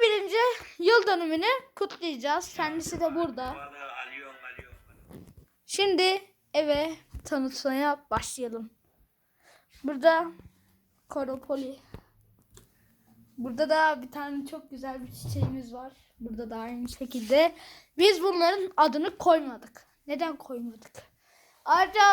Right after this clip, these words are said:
burası misafir odası olarak da kullanılıyor. Misafirler de biziz. Kuz-,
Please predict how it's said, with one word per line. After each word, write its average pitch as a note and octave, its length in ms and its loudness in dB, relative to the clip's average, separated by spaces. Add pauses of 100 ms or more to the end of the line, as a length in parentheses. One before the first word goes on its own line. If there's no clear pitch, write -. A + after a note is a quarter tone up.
burası F#4+ 440 -2
misafir F4+ 560 -2
odası F4 360 -6
olarak E4 480 -4
da C#4 100 -10
kullanılıyor. B3+ 880 -6 (420)
Misafirler D#4 880 0
de D#4+ 280 2 (300)
biziz. C4+ 640 -10 (840)
Kuz-, D#4 320 -12